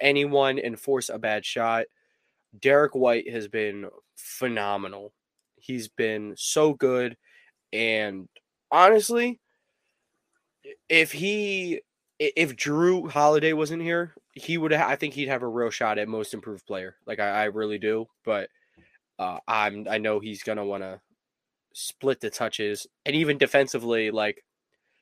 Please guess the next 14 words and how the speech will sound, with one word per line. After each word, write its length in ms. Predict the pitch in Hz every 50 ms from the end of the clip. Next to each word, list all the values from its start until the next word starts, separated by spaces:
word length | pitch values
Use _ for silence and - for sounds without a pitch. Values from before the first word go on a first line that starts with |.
| _ _ _ _ _ _ _ _ _ _ _ _ _ _ - -
he 160 | 113 120 135
ain't 140 | 151 156 147
gonna 100 | 160 156
be 120 | 156 156
able 100 | 151 156
to 60 | 151 143
block 260 | 151 151 147 143 -
everybody 480 | 156 160 160 143 120 120 117 120 123
'cause 180 | 120 143 135 123
not 180 | 131 139 - -
everybody 320 | 131 143 160 151 170 175
<laughs> 20 |
will 160 | 180 170 180 175
be, 380 | 160 175 170 165 160 127 -